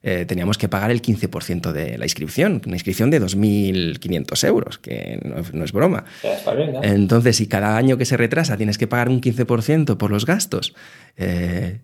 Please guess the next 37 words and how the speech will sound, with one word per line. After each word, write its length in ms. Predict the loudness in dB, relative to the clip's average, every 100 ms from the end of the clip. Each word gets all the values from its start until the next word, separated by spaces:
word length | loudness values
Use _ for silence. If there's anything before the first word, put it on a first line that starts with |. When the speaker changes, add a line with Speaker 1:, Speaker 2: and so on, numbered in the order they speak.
| _
Speaker 1:
dices, 340 | -2 0 0
"Bueno, 180 | -2 -4
pues 180 | -4 -8
voy 140 | -10
a, 40 | -12
voy 120 | -12
a 60 |
hacerla 260 | -10 -6 -4
ya, 240 | 0 0 0
<laughs> 40 |
porque 220 | 2 4
si 180 | 4 4
no 100 | 4 4
la 100 | -2
hago 280 | -2 -2 -4 -6 -4 2
y 80 | 2
sigo 220 | 4 2
estirando 480 | 4 4 6 6 4
esto, 280 | 0 -4 -8 -10 -14 -16 0
me, 200 | 4 6
Speaker 2:
Claro. 340 | 4 2 2 2
Speaker 1:
me, 60 |
me 140 | 2 4
va 60 |
a 40 | 4
salir 260 | 6 6
la 140 | 6 4
carrera 280 | 4 4 2
por 120 | 4
cinco 280 | 2 2 4
mil 180 | 4
euros, 260 | 4 2 2
la 100 | 2
tontería", 540 | 0 0 2 2 2
¿no? 160 | 0 -2 -6 -20 -20 -20 -6
Pero, 460 | 4 6 8 6 6
mm, 320 | 4 2 0